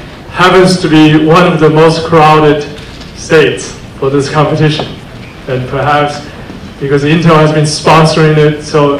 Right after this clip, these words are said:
especially in Northern California. Okay, we can see, uh, out of the hundred forty semifinalists,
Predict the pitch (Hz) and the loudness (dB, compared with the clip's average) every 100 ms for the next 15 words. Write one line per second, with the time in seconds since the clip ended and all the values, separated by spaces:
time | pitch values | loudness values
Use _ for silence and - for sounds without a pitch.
0 | - - - - 143 135 - 165 160 151 | -6 -14 -14 -4 -4 -4 0 0 2 0
1 | 147 135 147 147 147 147 139 - 151 151 | 0 0 0 0 0 -2 -2 2 2 2
2 | 127 - - - - - - 143 170 196 | 0 -6 -14 -16 -14 -12 -2 2 4 6
3 | 196 - 233 208 147 - - - - - | 4 4 4 4 2 -2 -8 -16 -16 -14
4 | - 151 147 156 185 220 208 185 175 202 | 0 2 4 4 6 6 6 6 6 6
5 | 190 170 156 - - - - - - - | 4 2 -2 -6 -14 -14 -16 -16 -6 2
6 | 180 180 180 180 175 160 - 165 170 165 | 6 6 4 4 4 4 4 4 4 4
7 | 135 127 123 - - | 4 2 -2 -8 -14